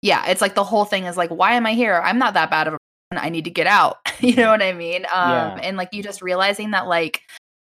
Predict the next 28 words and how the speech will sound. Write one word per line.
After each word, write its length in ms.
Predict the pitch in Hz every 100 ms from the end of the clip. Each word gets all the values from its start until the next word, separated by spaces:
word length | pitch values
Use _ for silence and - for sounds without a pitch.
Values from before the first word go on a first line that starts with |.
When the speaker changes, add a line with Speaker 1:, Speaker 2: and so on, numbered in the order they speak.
| _ -
Speaker 1:
everything 520 | 190 190 190 196 185
isn't 340 | 170 170 180 -
quite 400 | - 165 165 -
the 80 |
way 160 | 165 160
that 160 | 160 -
you, 240 | 160 151
like, 220 | 131 135
would 240 | 170 156 147
imagine 920 | 151 147 143 135 147 160 185 190 196
the 120 | - 196
afterlife 600 | 196 - 220 214 220 -
to 80 | 214
be. 320 | 226 254 247 _ -
Speaker 2:
Mm-hmm. 180 | 196 -
Speaker 1:
Um, 500 | 185 185 175 160 160 -
and 100 | 196
so, 100 | 185
like, 180 | 170 165
that, 240 | 156 156 -
that 140 | 160
kind 180 | - 160
of, 200 | 151 156
it 100 | 160
seemed 200 | - 156
like 120 | 147
a 40 | 147
similarity. 800 | - 151 143 147 147 147 147